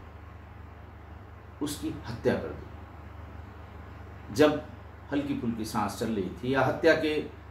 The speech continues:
एक घंटे बाद तक भी, जब तक रिगर मॉर्टिस ना आ जाए, अंगूठे का निशान प्लेन पेपर पर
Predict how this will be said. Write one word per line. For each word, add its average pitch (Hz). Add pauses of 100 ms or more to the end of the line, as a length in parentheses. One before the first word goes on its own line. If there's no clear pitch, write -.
(160)
एक 147
घंटे 131
बाद 127
तक 120
भी, 92 (100)
जब 123
तक 120
रिगर 123
मॉर्टिस 123
ना 117
आ 92
जाए, 90 (520)
अंगूठे 127
का 113
निशान 113 (420)
प्लेन 123
पेपर 98
पर 92